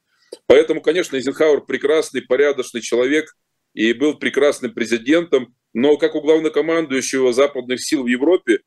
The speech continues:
он не мог подписать сепаратно. У него было чёткое политическое решение Рузвельта, Сталина и Черчилля, что капитуляция на всех фронтах. Причём очень важное слово: безоговорочное.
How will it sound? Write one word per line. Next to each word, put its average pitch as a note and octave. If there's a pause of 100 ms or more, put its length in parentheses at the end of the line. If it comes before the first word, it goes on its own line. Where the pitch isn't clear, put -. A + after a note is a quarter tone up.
(160)
он C#3
не D#3+
мог F3
подписать -
сепаратно. -
У G#2
него C#3+
было D3+
чёткое F3 (260)
политическое C3+
решение B2
Рузвельта, B2
Сталина A2
и G#2+
Черчилля, E3+ (300)
что -
капитуляция D#3+ (220)
на B2
всех F#3 (160)
фронтах. C3+ (240)
Причём F3+
очень D3
важное C3+
слово: F3
безоговорочное. D#3